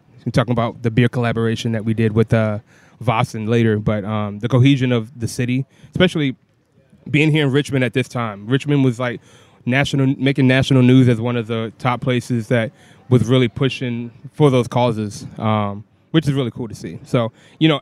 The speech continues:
although it has been an exhausting year, I think that it also has brought people together and made those that want to see change stronger and more close together. So, yeah. It's a, it's a, it's a yin and yang, I think, in everything in life.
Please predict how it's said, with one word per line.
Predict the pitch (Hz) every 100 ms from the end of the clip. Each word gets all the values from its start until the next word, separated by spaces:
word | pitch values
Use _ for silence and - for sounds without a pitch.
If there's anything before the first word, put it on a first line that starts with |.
| _
although | 143 160 160 160
it |
has | 147 143
been | 127 143
an | 135
exhausting | 120 110 131 139 147
year, | 139 143 139
I |
think | 123 131 117
that | 117
it | 117 -
also | 123 127
has | 120 117
brought | 104 117 104
people | 120 110
together | 107 113 113 113 - - - - -
and | 117 117
made | 113 110 110 117 - _ - _ _ _ -
those | 117 156 165 165 127
that | 135
want | 120 135 139
to | 135
see | 139
change | 120 120 110 - - _ _ -
stronger | - 147 131 131 131 127 123
and | 117 117 113 110
more | 113 113
close | - 107
together. | 110 107 101 101 -
So, | - 107 101 - -
yeah. | - 101 95 - - - - - _ _ _ _ -
It's | 180
a, | 214 202
it's | 180
a, | 190 175
it's | 156
a | 175
yin | 180 190
and | 165
yang, | 156 117 107
I | 120
think, | 120 113
in | 131 131
everything | 120 110 104 110
in | 104
life. | 107 147 165